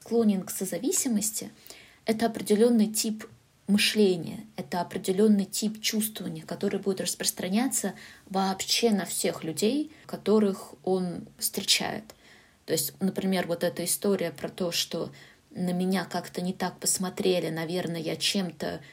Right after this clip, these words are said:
человека обидел, расстроил, и мне из-за этого становится нехорошо, это классическая история созависимости. То есть это вообще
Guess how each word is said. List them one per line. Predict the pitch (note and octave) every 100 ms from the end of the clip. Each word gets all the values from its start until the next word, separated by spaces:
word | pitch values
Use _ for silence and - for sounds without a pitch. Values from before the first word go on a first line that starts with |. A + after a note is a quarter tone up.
| - _
человека | - F3+ E3 E3+ F#3 F3+ - E3 D#3+ D#3+ -
обидел, | F3 - F#3+ F3 E3
расстроил, | D#3+ E3+ - - G3 F#3 F3 D#3+ - - -
и | -
мне | F3 F#3+ F3+
из-за | E3 E3
этого | E3+ F3 D#3
становится | - F3 F3 F3 F3+ -
нехорошо, | E3 - - E3 - F4 F#4 - -
это | G#3
классическая | E3+ E3+ - G#3+ G3+ - - F3+ - -
история | E3+ - E3+ E3 E3 - -
созависимости. | - E3+ E3+ E3+ E3+ - - - - G#3+ - - _ _ -
То |
есть | D#3 -
это | E3+
вообще | F3 F3 - G#3+ G#3+ -